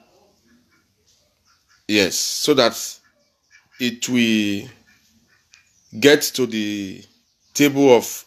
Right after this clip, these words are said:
the president of the Federal Republic of Nigeria, the governor of Edo State, and other, uh, stakeholders. We cannot,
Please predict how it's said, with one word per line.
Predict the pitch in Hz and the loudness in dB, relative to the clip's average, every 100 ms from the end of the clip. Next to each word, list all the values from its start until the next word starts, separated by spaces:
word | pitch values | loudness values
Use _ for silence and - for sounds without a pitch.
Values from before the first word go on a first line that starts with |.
| - | -14
the | 104 | -12
president | 101 131 131 135 131 135 131 - _ _ _ _ _ _ _ _ _ - | -4 -2 -2 2 4 4 0 -10 _ _ _ _ _ _ _ _ _ -4
of | 98 | -4
the | |
Federal | 95 123 113 | 0 2 2
Republic | 101 117 123 123 | 0 -4 -4 -4
of | 110 - | -4 -4
Nigeria, | 101 92 110 113 110 110 113 - _ _ _ _ _ _ _ | -6 -2 -2 0 0 -2 -8 -16 _ _ _ _ _ _ _
the | 87 85 | -10 -2
governor | 113 113 120 120 117 117 - _ _ - | 2 2 2 2 2 -2 -10 _ _ -12
of | 87 - | -10 -8
Edo | 90 90 123 | -6 -4 -4
State, | - 117 123 120 - - - _ _ _ _ _ _ _ _ _ _ _ - | -2 0 0 -2 -8 -10 -18 _ _ _ _ _ _ _ _ _ _ _ -10
and | 90 101 | -4 -2
other, | 110 120 120 120 - - _ _ _ _ _ _ - - | 2 4 2 -2 -10 -20 _ _ _ _ _ _ -20 -20
uh, | 69 | -14
stakeholders. | - - 151 - 143 117 87 - - - _ _ _ _ - _ _ _ _ | -10 0 2 2 0 0 -2 -6 -14 -16 _ _ _ _ -20 _ _ _ _
We | - | -20
cannot, | - 87 127 139 - | -10 -2 0 0 -6